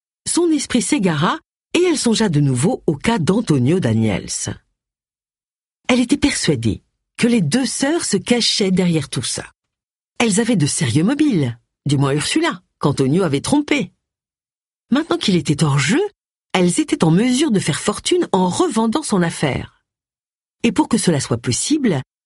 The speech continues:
il fallait donner l'impression qu'elles n'avaient aucun lien avec le meurtre. Ce qui n'était pas l'avis de Teresa. Mais où était-elle à présent ? Pourquoi n'avait-elle pas appelé ?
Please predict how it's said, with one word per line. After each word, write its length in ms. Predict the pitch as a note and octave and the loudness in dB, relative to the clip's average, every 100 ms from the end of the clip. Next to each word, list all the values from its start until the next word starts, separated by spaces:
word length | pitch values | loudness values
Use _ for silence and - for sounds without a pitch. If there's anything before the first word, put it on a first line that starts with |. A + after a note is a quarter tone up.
| _ | _
il 140 | A3 F3+ | 0 0
fallait 260 | A#3+ G#3 | 0 2
donner 240 | D#3+ D3 C#3 | 2 2 2
l'impression 680 | C3+ A#2+ C#3+ - - C#4 | 0 0 0 0 -2 -2
qu'elles 240 | D#4 F3+ D#3+ | 0 2 2
n'avaient 300 | D#3 D#3 D3+ | 2 2 0
aucun 320 | D4 F#3 F3 | 0 2 2
lien 220 | F3+ D4 | 2 2
avec 180 | G#3 D3 | 0 0
le 100 | E3 | 0
meurtre. 460 | A3 B3 - - A2+ _ _ _ _ _ _ _ _ - | 0 -2 -8 -8 -10 _ _ _ _ _ _ _ _ -8
Ce 100 | - | -6
qui 160 | - | -2
n'était 260 | A#2+ A2+ C3 | -2 0 0
pas 140 | D#3 | 0
l'avis 280 | D#3 C3 G3+ | 2 2 2
de 100 | E3+ | 0
Teresa. 520 | - B2 C#3+ C#3 C3 - _ _ | 0 0 2 2 -2 -4 _ _
Mais 360 | C#3+ C#3 B2 B2 - - - | 0 0 0 -4 -6 -12 0
où 140 | D#3 | 2
était-elle 480 | C#3+ G3 G3 D#4 C#3+ | 2 0 0 0 0
à 40 | |
présent ? 460 | B2+ C#3+ A#2 F2+ - _ _ _ _ | 0 0 0 -2 -6 _ _ _ _
Pourquoi 300 | F3 - E3+ | -4 0 0
n'avait-elle 360 | C3 C#3 D#3+ | 2 0 0
pas 140 | D3 G#3 | 2 0
appelé ? 400 | B3+ D4 D#4+ | 2 2 2